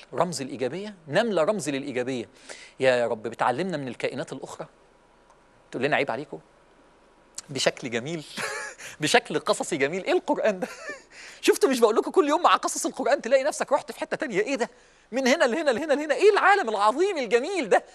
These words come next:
عالم قصص القرآن. ف،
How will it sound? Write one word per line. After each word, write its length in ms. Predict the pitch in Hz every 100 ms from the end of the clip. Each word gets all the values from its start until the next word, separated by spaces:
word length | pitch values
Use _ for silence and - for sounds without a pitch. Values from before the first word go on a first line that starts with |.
| - -
عالم 380 | 196 339 269
قصص 320 | 196 - - 180
القرآن. 460 | - 247 120 139 - _ _ _ _ _ _ _ _ _ _ - - _ _ -
ف، 340 | - - -